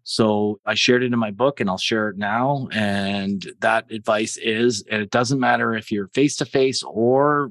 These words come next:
virtual customer e-commerce, this advice holds true for every person and every walk of life, business, professional, whatever, personal.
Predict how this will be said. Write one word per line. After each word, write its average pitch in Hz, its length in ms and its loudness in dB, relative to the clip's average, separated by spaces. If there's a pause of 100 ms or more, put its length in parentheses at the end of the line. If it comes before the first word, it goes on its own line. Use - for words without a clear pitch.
(100)
virtual 123 400 -4
customer 127 480 0
e-commerce, 127 800 0 (420)
this 117 160 0
advice 107 340 0
holds 104 300 -2
true 135 300 4
for - 160 -8 (100)
every 123 260 2
person 110 640 2
and 95 340 -4
every 123 220 4
walk 107 280 2
of 98 120 -10
life, 101 400 -2 (480)
business, 120 340 2
professional, 104 600 -2
whatever, 98 380 -6
personal. 107 520 0